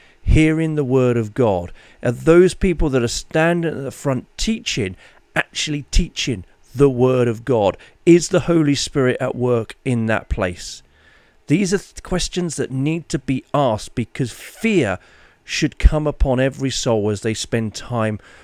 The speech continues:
learning, as they spend time in fellowship.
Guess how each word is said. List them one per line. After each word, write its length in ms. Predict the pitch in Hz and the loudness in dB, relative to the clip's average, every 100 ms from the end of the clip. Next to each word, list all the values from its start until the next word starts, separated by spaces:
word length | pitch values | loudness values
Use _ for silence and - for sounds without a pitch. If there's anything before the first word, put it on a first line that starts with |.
| _ - | _ -18
learning, 800 | 117 117 127 143 135 113 92 - _ _ _ _ _ _ - | -6 2 4 6 4 -2 -8 -16 _ _ _ _ _ _ -6
as 140 | 110 | -2
they 100 | 131 | 0
spend 420 | - - 131 123 | -2 0 0 0
time 360 | - 131 120 117 | -2 0 2 0
in 140 | 127 117 | -4 -8
fellowship. 680 | - - 127 117 - 104 | -8 0 2 2 -2 -6